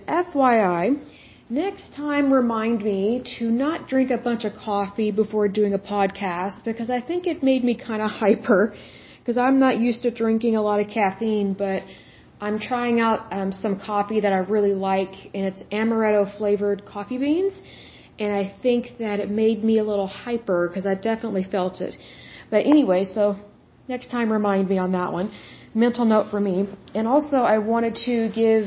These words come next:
uh, my listeners some wonderful news. I received a new Bible in the mail today. I really love it. It's absolutely beautiful.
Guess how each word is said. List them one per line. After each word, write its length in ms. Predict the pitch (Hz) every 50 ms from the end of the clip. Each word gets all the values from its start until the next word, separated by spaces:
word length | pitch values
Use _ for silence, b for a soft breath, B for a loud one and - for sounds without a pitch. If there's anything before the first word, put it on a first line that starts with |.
| 196 -
uh, 160 | - 208 208
my 180 | 202 202 202 202
listeners 640 | 202 208 226 233 233 - 254 240 233 226 226 226
some 200 | - 220 202 202
wonderful 320 | 196 202 226 269 262 285 269
news. 420 | 226 196 185 185 185 208 - - - - - _ - - - - - - - - - - -
I 100 | 196 208
received 520 | 233 247 269 247 - - 247 240 240 240 208
a 80 | 233
new 180 | 208 226 226 233
Bible 440 | 190 196 175 190 202 196 208 202 202
in 140 | 180 190 190
the 80 | 190
mail 260 | 185 185 185 185 190
today. 480 | 190 - 208 190 185 180 180 180 196 190 B B B B B B B B B -
I 100 | 226 214
really 460 | 214 196 185 180 202 220 220 226 226
love 300 | 196 190 190 196 202 196
it. 120 | 208 - -
It's 140 | 190 190
absolutely 520 | 214 208 208 208 - 202 202 196 196 190 196
beautiful. 640 | - 208 208 208 208 202 196 208 202 190 190 202